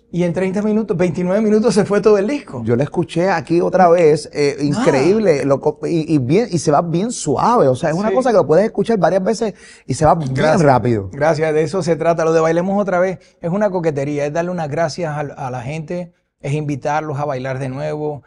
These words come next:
Speaker 1: es también una invitación a la gira, es como, ya hemos pasado,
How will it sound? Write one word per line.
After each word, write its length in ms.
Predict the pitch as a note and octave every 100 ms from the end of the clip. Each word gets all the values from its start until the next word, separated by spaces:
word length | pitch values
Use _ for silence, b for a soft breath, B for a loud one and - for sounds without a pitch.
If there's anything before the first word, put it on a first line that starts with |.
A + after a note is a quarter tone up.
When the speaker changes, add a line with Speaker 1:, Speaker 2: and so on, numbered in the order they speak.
| b b -
Speaker 1:
es 180 | C#3+
también 380 | C#3 E3 D3+ D#3
una 100 | D#3
invitación 540 | D3+ D3+ - - D#3+ C#3+ b b
a 120 | - C#3
la 120 | B2
gira, 520 | A2+ D#3+ D#3 D3+ D3+ _ _
es 140 | C#3+ C3+
como, 400 | E3+ D3+ C#3+ C3+ b -
ya 140 | D3
hemos 160 | E3+ E3+
pasado, 680 | F#3 F#3+ E3+ D#3+ D3+ -